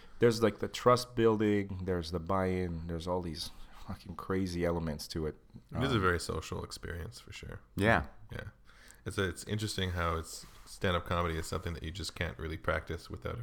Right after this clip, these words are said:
Speaker 2: r-, room of people.
Speaker 3: No, exactly.
Speaker 2: <laughs> You know? So those stand-up, those, those open mics are like your gym, right?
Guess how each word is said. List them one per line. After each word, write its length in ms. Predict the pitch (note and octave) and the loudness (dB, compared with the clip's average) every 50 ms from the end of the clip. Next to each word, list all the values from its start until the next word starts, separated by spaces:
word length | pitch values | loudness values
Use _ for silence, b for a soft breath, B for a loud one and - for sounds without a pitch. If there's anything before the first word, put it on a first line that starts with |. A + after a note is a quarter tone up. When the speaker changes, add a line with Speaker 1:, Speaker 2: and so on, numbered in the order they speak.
| B2 | -8
Speaker 2:
r-, 60 | - - - - - - | -8 -10 -12 -16 -10 -4
room 180 | G2+ F#2+ F#2 F2+ | -2 -2 0 0
of 140 | E2 E2 - | -2 -6 -6
people. 460 | - E2 D#2 - F2+ E2+ E2+ F#2 - - | -6 -6 -6 -4 -4 -4 -4 -6 -6 -4
Speaker 3:
No, 240 | - A#2 A#2+ A2+ G#2+ | 2 4 6 6 6
exactly. 480 | G2+ G2 F#2 G2+ F#2+ F#2+ G#2 F#2+ E2+ E2+ | 6 6 6 8 8 8 6 4 2 2
Speaker 2:
<laughs> 20 | |
You 40 | F2 | 0
know? 40 | G2+ - - B B B B B B B B B | -2 -4 -10 B B B B B B B B B
So 140 | - - F#2+ | -8 -4 -2
those 180 | E2+ E2+ E2 | -2 -2 -2
stand-up, 420 | - - F2+ E2+ E2+ E2 E2 - - - - - - - - - - - | -2 -2 -2 0 0 0 -2 -4 -8 -16 -20 -20 -20 -20 -20 -20 -8 -6
those, 240 | - G#2 G2+ G2 A2 - | -4 -4 -4 -6 -6 -4
those 160 | G2+ F#2+ F#2 | -4 -2 0
open 240 | F2+ F#2 - F#2 F2+ | -2 -2 -2 -2 0
mics 360 | F2 F2 F2 F2+ - - - | 2 2 2 0 0 -2 -4
are 100 | F2 E2+ | -4 -4
like 220 | E2+ F2 E2 E2 - | -2 -4 -4 -4 -4
your 120 | F2+ F2 | -6 -6
gym, 420 | E2+ F2 F#2 F2+ F2+ E2+ E2+ F2 - - - | -2 0 0 0 0 0 -2 -6 -10 -12 -12
right? 220 | - F#2 F2+ G#2 | -8 -6 -6 -6